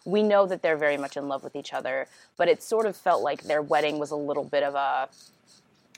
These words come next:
I don't know, it, it was, it was, it was a setup for, obviously, for that, like, big culminating, um, point between Matt, Kingpin,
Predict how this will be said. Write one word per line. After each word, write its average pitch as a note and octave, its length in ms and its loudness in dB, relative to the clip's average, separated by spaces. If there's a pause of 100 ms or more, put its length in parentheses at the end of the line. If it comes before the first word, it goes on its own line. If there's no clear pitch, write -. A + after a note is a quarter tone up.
I A3+ 80 -2
don't B3 140 2
know, - 60 2
it, G#3+ 140 4
it A3 140 4
was, G#3+ 140 2
it - 100 2
was, G3 200 4
it F#3+ 100 2
was F#3 160 4
a F3 60 0
setup E3 460 4 (460)
for, C#3+ 600 4 (380)
obviously, C#3+ 360 0
for D3+ 160 -2
that, D3 180 4
like, C#3+ 220 0 (220)
big D#3 260 6
culminating, D3+ 800 0 (100)
um, C#3 480 -4 (460)
point G3 280 6
between D#3+ 800 2
Matt, D3+ 600 4 (200)
Kingpin, C#3+ 760 -2